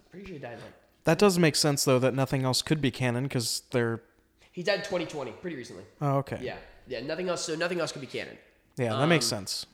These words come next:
Speaker 2: Okay.
Speaker 1: So,
Speaker 2: So
Speaker 1: whatever
Speaker 2: they,
Speaker 1: they do with him
Speaker 2: so they could make it, like, whatever they want.
Speaker 1: Yeah, they could make it whatever they want, which I don't know if I like. Do you think anything,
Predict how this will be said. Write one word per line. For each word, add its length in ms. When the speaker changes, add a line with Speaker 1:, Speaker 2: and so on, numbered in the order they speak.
Speaker 2:
Okay. 300
Speaker 1:
So, 760
Speaker 2:
So 140
Speaker 1:
whatever 180
Speaker 2:
they, 100
Speaker 1:
they 80
do 160
with 180
him 240
Speaker 2:
so 180
they 280
could 340
make 280
it, 340
like, 300
whatever 440
they 120
want. 300
Speaker 1:
Yeah, 260
they 100
could 140
make 140
it 80
whatever 280
they 100
want, 240
which 140
I 60
don't 160
know 120
if 60
I 60
like. 220
Do 100
you 140
think 380
anything, 840